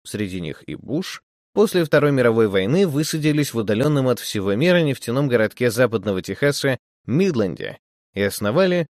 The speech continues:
удивительный форпост работающих в поте лица богачей, а заодно и союз между кактусом и плющом. И вовсе не случайно магазин мужской одежды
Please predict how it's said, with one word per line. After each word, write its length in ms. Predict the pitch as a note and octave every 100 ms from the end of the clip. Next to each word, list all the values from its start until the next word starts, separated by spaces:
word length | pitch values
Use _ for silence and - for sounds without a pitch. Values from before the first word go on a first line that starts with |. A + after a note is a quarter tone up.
| -
удивительный 720 | A2+ G#2 G#2+ F#3 F#3 F3+ E3+
форпост 600 | C#3+ A#2 G2+ B2 D3 -
работающих 800 | A2 F#2+ A2 - A#2+ A2+ - E2+
в 60 | -
поте 280 | A2 G#2+ G2+
лица 320 | F#2+ - G#2
богачей, 680 | F2+ D#2+ D#2 - C3 D#3 D3+ _ _ -
а 100 | G#2
заодно 400 | A2 G2 B2+ F#3
и 60 |
союз 440 | - A#2 A#2+ D3+ C#3
между 300 | A#2 G2 F#2
кактусом 580 | F#2 G#2 C#3 A#2+ C3
и 120 | - G#2
плющом. 560 | G2+ F#2+ - A1 A1+ _ _ _ _ _ _ _ _
И 100 | G2+
вовсе 320 | E3+ A#3+ -
не 100 | G3
случайно 600 | F3 D3+ C#3+ G3 G3 D3
магазин 440 | A2+ G2 G#2+ A#2 C3
мужской 440 | A2 - - A2
одежды 560 | F#2 A#2 A2+ G#2+ G#2+